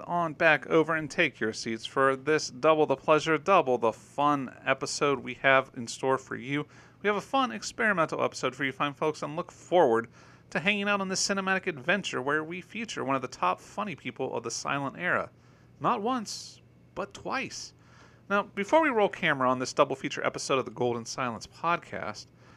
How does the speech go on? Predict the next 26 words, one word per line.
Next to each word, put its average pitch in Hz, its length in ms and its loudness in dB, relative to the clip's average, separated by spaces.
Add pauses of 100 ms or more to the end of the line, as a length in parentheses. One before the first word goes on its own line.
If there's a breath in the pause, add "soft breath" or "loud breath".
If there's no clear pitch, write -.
(140 loud breath)
let's 220 200 -6
take 233 160 -6
a 202 60 -10
quick - 340 -4
peek 175 300 -4
at 170 80 2
the 175 80 -6
social 170 500 0
media 139 420 -6 (140)
hangouts 123 420 -4
of 147 200 -4
this 123 160 -4
podcast. - 680 -8 (300 soft breath)
As 233 160 0
always, 139 440 4 (400 soft breath)
follow 220 360 4
Golden 185 340 -4
Silence 180 460 -2
Cast 180 340 0
on 185 140 -4
Instagram 127 520 -2
for 135 100 -8
the 139 60 -4
most 139 280 -4
up-to-date 175 400 -4
information 151 720 -8